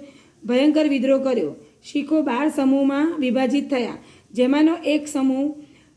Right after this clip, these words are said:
સકર સ-, ચ-, ચકિયાના શક્તિશાળી નેતા રણજીતસિંહે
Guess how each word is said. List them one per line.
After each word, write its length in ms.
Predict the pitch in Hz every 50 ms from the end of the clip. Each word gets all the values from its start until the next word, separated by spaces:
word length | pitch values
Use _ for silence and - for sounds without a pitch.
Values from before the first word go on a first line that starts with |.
| - -
સકર 320 | - 254 254 - 302 311
સ-, 240 | 302 311 302 285 277
ચ-, 440 | 269 285 262 240 247 - - - 254
ચકિયાના 400 | 247 - - 294 294 294 294 294
શક્તિશાળી 720 | - 285 247 - - 311 302 247 - 302 294 285 294 302
નેતા 340 | 294 269 262 - 277 269 269
રણજીતસિંહે 840 | 247 240 240 240 226 277 302 294 294 - 285 269 269 269 269 269